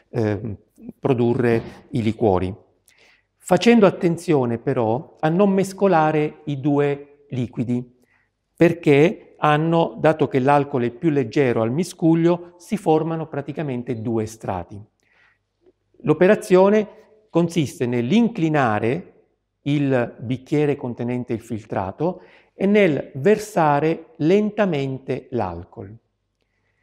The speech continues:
È preferibile che l'alcol sia molto freddo, quindi vi consiglio, prima di iniziare l'esperimento,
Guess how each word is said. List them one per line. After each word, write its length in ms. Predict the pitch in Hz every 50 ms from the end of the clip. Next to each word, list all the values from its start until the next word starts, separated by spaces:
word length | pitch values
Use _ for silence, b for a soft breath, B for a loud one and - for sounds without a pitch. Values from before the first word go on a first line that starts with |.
| _ _ _ _ _ _ _ _ _ _ _ _ _ _ _ _ _ _ _
È 140 | - 214 214
preferibile 840 | 214 214 202 196 - 190 175 160 143 123 131 147 151 170 180 170 180
che 140 | - 202 202
l'alcol 680 | 202 180 160 151 147 147 143 - - 165 160 160 156
sia 460 | - - - 156 156 156 151 151 151 -
molto 400 | 156 147 151 151 147 - - 143
freddo, 640 | - - 127 113 110 104 110 110 123 120 120 120 - b b b b b b _ _
quindi 560 | - 208 196 165 156 151 151 170 175 - - -
vi 120 | 139 143
consiglio, 760 | - - 160 151 - - 175 165 143 131 135 143 147 143 147
prima 340 | - 151 147 156 151 139 123
di 120 | 107 117
iniziare 560 | 113 113 110 110 - - 151 131 127 117 110
l'esperimento, 880 | 107 113 - - - 170 196 208 185 160 147 151 151 - 175 175 175 175